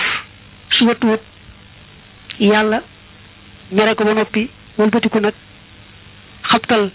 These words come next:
mbindeef moomee ci kawam, mu mere ko, dal ci kawam, mu daal di boole yaari mer, merum Yàlla ak merum mbindeef moomee nga xam ne bëggal lu ko neex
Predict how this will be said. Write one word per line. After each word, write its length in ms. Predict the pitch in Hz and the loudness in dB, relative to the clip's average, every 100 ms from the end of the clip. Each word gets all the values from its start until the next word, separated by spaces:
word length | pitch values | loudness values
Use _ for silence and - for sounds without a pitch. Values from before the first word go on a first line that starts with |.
| - | -4
mbindeef 320 | 214 220 214 | 0 0 0
moomee 260 | 214 214 202 | 0 0 -2
ci 100 | 240 | -2
kawam, 260 | 214 208 226 - - - - | 0 -2 -6 -20 -20 -16 -4
mu 80 | 220 | 0
mere 220 | 214 208 | 0 0
ko, 200 | 208 - - - - - - - | -2 -6 -10 -20 -20 -20 -20 -10
dal 180 | - 208 | -2 -2
ci 80 | 240 | 0
kawam, 260 | 220 202 220 208 | -2 0 -2 -4
mu 60 | |
daal 140 | 202 208 | -2 0
di 60 | |
boole 280 | 208 208 202 | 0 0 0
yaari 240 | 202 208 214 | 0 0 0
mer, 240 | 214 214 - - - - - - - - - 214 | -2 -4 -8 -20 -20 -20 -20 -20 -20 -20 -20 -4
merum 320 | 196 220 208 | 0 0 0
Yàlla 340 | 208 196 214 - 208 | 0 0 -4 -6 -10
ak 160 | - | -6
merum 340 | 208 208 220 233 202 | -2 0 -2 -8 -6
mbindeef 320 | 208 214 208 | 0 0 0
moomee 240 | 202 202 | 0 0
nga 100 | 220 | -2
xam 180 | 226 202 | -2 -2
ne 100 | 202 - - - - - - - - - - - 175 | -4 -6 -16 -20 -20 -20 -20 -20 -20 -20 -20 -18 -4
bëggal 240 | 214 220 | 0 2
lu 80 | 220 | 2
ko 100 | 226 | 0
neex 280 | 214 208 | 0 0